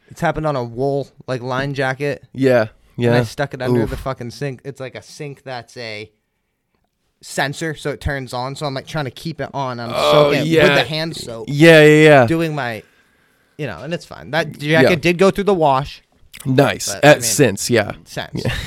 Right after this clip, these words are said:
Speaker 2: <laughs>
Speaker 1: Like,
Speaker 2: Yeah.
Speaker 1: a little bit after. It was good. I
Speaker 2: Yeah.
Speaker 1: washed the fuck out of it,
Speaker 2: Yeah.
Speaker 1: dude.
Speaker 2: No, hey, you're good to go.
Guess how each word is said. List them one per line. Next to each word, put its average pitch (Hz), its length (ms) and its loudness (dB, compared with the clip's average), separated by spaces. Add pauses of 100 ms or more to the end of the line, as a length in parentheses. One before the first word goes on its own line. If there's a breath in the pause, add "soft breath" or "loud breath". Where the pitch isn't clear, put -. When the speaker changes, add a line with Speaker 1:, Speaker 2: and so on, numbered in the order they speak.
Speaker 2:
<laughs> 131 120 2
Speaker 1:
Like, - 260 -4
Speaker 2:
Yeah. - 60 -8 (140)
Speaker 1:
a 147 140 -10
little 143 300 -6
bit 131 240 -4
after. 110 460 -4
It 180 80 -2
was 233 140 -2
good. 175 200 -2 (300 loud breath)
I 160 100 2
Speaker 2:
Yeah. 180 120 8
Speaker 1:
washed 214 200 2
the - 60 -12
fuck 208 260 -8
out 90 140 -16
of - 60 -10
it, - 20 6
Speaker 2:
Yeah. 208 220 6
Speaker 1:
dude. - 120 -6
Speaker 2:
No, 143 200 8
hey, 143 180 8
you're 123 140 6
good 139 200 2
to 113 40 0
go. 117 320 4